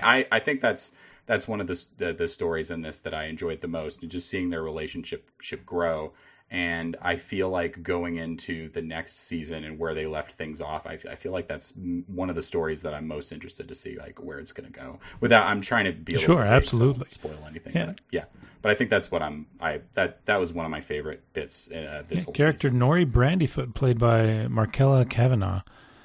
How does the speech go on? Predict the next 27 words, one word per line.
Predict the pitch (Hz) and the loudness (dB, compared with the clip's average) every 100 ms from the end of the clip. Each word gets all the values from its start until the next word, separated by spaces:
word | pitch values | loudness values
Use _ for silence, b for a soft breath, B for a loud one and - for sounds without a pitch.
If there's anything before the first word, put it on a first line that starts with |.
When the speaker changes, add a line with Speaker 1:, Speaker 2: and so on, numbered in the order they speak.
| b b | b b
Speaker 2:
finds | - 127 117 120 107 | 0 6 8 6 4
the | 110 107 101 92 | 4 4 4 2
Starman, | - - 123 127 107 95 98 98 104 | 2 6 6 6 4 0 0 0 0
as | 101 | 0
I've | 98 101 | 0 0
been | 101 | -2
calling | - 110 110 117 | -2 -2 0 -2
him, | 107 | -2
fall, | 104 113 104 107 - | 0 4 4 2 0
plummets | - 139 117 98 | 4 4 6 2
out | 113 110 | 2 4
of | 110 | 4
the | |
sky, | 95 - 107 104 101 | 0 2 4 2 2
crash | - 117 104 - | 4 6 4 2
lands, | 110 107 110 110 - - 156 151 - b b b - | 2 2 0 -2 -6 -10 -10 -10 -14 b b b 0
doesn't | 123 113 113 | 2 4 4
even | 104 90 | 6 4
speak | - 120 107 | 4 4 4
their | 117 101 | 2 2
language | 98 117 101 92 113 | 0 -2 -2 -6 -8
yet. | 107 120 | -8 -2
The | 139 | 2
Stranger | - - 151 147 131 110 104 | 4 6 4 6 4 2 0
by | 101 104 | 0 -2
Daniel | 98 - 107 123 120 110 | -2 2 4 6 4 4
Wyman. | 101 117 110 113 | 0 -2 -4 -10